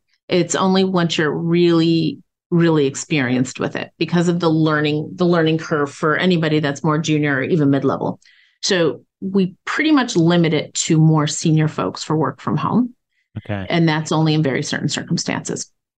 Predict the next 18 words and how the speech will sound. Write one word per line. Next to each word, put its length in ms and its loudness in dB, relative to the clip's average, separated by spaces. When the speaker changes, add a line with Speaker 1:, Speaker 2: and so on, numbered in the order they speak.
Speaker 2:
Okay. 440 -10
Speaker 1:
That's 300 0
Speaker 2:
Yeah. 120 -2
Speaker 1:
been 100 2
one 120 0
of 80 0
the 80 0
challenges. 680 -2
Uh, 100 -6
technology 760 0
is 120 2
always 380 0
a 60 0
challenge, 680 2
uh, 280 -8
or 160 2
an 100 0
opportunity, 800 0